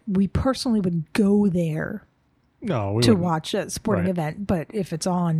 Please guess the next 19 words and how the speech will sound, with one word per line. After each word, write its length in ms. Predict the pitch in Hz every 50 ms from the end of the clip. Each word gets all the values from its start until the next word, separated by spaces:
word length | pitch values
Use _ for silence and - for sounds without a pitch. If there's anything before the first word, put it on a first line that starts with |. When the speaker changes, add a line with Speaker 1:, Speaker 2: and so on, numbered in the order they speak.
| 160 165
Speaker 1:
you 60 | 175 170
know, 100 | 156 151
it's 180 | 151 - - -
not 220 | 180 165 135 151
gonna, 320 | - 170 160 147 143 156 - _ - - _ _ _ _ _ _ _ _ _ _ _ -
we 160 | 285 196 220
won't 200 | 196 196 190 175
be 120 | - 180 170
adverse 580 | 156 156 165 180 175 165 156 - - - -
about 280 | - 214 180 151 147 -
the 100 | 180 165
situation. 680 | - - 165 - - 165 156 147 151 - 170 151 151
It'll 120 | 160 156 160
just 240 | 156 - - - -
be 240 | - 151 151 160 - - _ _ _ _ _ _ _ _ _ _ _ -
a 40 | -
new 140 | 262 285 302
experience. 680 | 294 - - - 339 370 381 277 190 190 202 - - _ _ _ _
Speaker 2:
Sure. 220 | - - 180 190